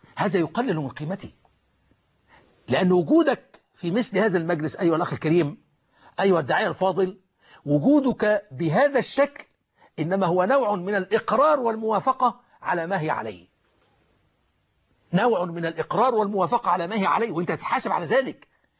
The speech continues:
لأن من رأى منكم منكراً فليغيره بيده، طب فإن لم يستطع فبلسانه، فإن لم يستطع فبقلبه. أقل ما فيها إذا لم تستطع أن تزيل المنكر فلتزل عنه.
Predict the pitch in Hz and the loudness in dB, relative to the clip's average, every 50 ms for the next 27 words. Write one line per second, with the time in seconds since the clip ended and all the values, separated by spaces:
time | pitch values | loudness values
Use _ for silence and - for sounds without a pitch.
0 | _ _ - - - 135 165 208 220 214 202 190 190 196 185 208 285 285 262 226 | _ _ -20 -6 -2 -2 0 0 0 0 -2 0 0 0 0 2 2 2 0 0
1 | 208 247 262 - - 214 196 202 190 156 - 254 247 226 190 - 196 190 185 160 | -2 -4 -6 -6 -6 -6 -4 -4 -4 -2 0 0 0 -2 -2 -4 -2 -2 0 0
2 | 190 196 233 254 226 202 185 220 269 262 247 170 - _ _ _ _ _ _ _ | -2 -2 0 0 0 2 2 2 2 0 -2 -8 -12 _ _ _ _ _ _ _
3 | _ _ _ _ - - - - 180 202 208 196 180 170 175 165 - 185 175 160 | _ _ _ _ -14 -10 -4 0 2 4 4 4 2 0 0 -2 -2 -2 -4 -4
4 | - - 117 127 139 135 - 220 269 254 220 - _ _ _ _ _ _ - 208 | -4 -4 -4 -4 -2 0 0 0 0 0 -2 -8 _ _ _ _ _ _ 0 0
5 | 247 247 220 185 180 160 - 185 165 185 156 135 - - 151 147 156 - - 240 | 2 2 0 -2 -2 -4 -6 -6 -6 -6 -6 -8 -10 -12 -10 -10 -8 -8 -8 -8
6 | 214 156 - 127 - _ _ _ _ _ _ _ _ _ _ _ _ - 170 - | -8 -8 -14 -18 -20 _ _ _ _ _ _ _ _ _ _ _ _ -6 -6 0
7 | - 285 359 359 330 262 285 254 - 285 285 262 220 - - - _ _ _ _ | 0 0 0 0 -2 0 0 0 0 0 0 2 0 0 -2 -4 _ _ _ _
8 | _ _ _ _ _ _ _ _ - 226 214 175 208 180 175 175 170 156 - 165 | _ _ _ _ _ _ _ _ -2 0 2 4 4 4 2 0 -2 -4 -6 -8
9 | - - 254 254 - 180 - - 190 - - 160 143 214 214 190 170 160 185 185 | -4 -2 -2 -2 -2 -2 -4 -4 -6 -4 -4 -2 0 0 2 2 2 2 0 -2
10 | 160 - 165 156 - - _ _ _ - - 135 120 - 233 208 202 175 - - | -2 -2 -2 -4 -6 -10 _ _ _ -6 -6 -2 0 0 0 0 0 -2 -2 -2
11 | 277 294 - - | -2 -2 -4 -10